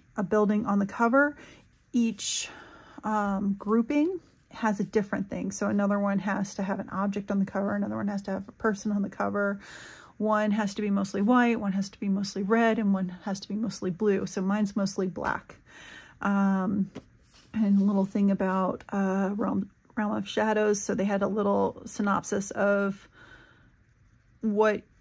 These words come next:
each realm, what the people are supposed to, the students are supposed to represent and be like. And so that's the synopsis for that. I do have an Excel sheet to help me map out all the points. For the point system, I can use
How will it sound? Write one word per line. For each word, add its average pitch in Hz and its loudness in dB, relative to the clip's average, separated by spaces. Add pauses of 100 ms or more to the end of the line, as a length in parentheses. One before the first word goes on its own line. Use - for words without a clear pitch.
(160)
each 214 -6
realm, 208 2 (560)
what 202 0
the 202 -6
people 202 -2
are 196 2
supposed - -4
to, 190 -2
the 233 -6
students 196 -4
are 202 -4
supposed 196 -8
to - -10
represent 196 -4
and 196 0
be 202 -2
like. 240 0 (560)
And 202 4
so 190 2
that's 202 -2
the 196 -2
synopsis 196 -4
for 196 -4
that. 214 0 (340)
I 196 0
do 208 -4
have 196 -4
an - -6
Excel 202 -2
sheet 214 -6
to 196 -6
help 190 -6
me 196 0
map 190 -2
out 196 -2 (260)
all 196 -4
the 196 -8
points. 254 2 (640)
For 214 2
the 208 2
point 208 -2
system, 214 -2
I 196 0
can 196 4
use 196 4